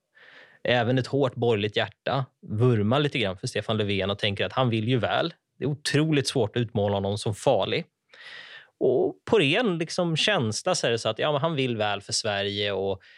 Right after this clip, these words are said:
att han inte är så bra på de här politiska färdigheterna, det är nästan en styrka som betonar att han är en, liksom, genuin person. Så.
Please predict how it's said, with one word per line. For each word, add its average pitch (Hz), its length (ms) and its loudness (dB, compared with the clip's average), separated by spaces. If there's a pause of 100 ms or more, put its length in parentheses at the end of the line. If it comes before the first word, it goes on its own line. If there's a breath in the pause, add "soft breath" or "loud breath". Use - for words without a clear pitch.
(120)
att - 160 -4
han 123 140 4
inte 143 180 2
är - 20 -2
så 120 100 -2
bra 131 400 2
på - 120 -6
de 113 80 -2
här 101 80 -2
politiska 143 680 -2
färdigheterna, 98 560 0
det 101 100 -2
är 131 40 2
nästan 151 260 0
en 101 60 0
styrka 113 680 -2
som 107 140 -6
betonar 135 600 2
att 98 200 -2
han 98 100 0
är 92 180 0
en, 87 120 -6
liksom, 110 200 -6
genuin 101 500 0
person. 147 460 -2
Så. - 240 -8